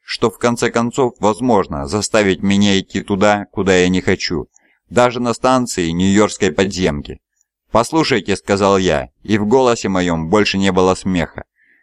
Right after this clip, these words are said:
"Вы допускаете большую ошибку. Я встретил этого человека несколько минут назад в Баттери-парке. Он настаивал, чтобы я пошёл с ним, а куда не говорил, и встретиться с человеком, имя которого не назвал. Когда я отказался,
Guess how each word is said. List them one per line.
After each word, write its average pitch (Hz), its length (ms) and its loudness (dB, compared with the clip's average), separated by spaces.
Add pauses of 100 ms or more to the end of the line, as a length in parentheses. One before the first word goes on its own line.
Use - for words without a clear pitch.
(120)
"Вы 110 200 0
допускаете 127 640 0
большую 104 500 2
ошибку. - 560 -4 (380)
Я 135 260 2
встретил 110 560 -2
этого 117 360 2
человека 110 560 2
несколько 104 560 -2
минут 98 400 -2
назад 98 480 2
в 78 180 -14
Баттери-парке. 98 920 0 (420)
Он 139 220 2
настаивал, 117 600 2
чтобы 110 320 0
я 110 80 4
пошёл 104 420 -2
с - 100 -8
ним, 78 340 -4
а 98 140 -2
куда 117 260 0
не 117 140 -2
говорил, 104 580 0 (320)
и 107 140 0
встретиться 127 500 -2
с 107 60 -2
человеком, 120 680 2
имя 113 300 0
которого 107 440 2
не 98 160 0
назвал. 92 560 0 (460)
Когда 131 300 0
я 143 160 4
отказался, 135 720 0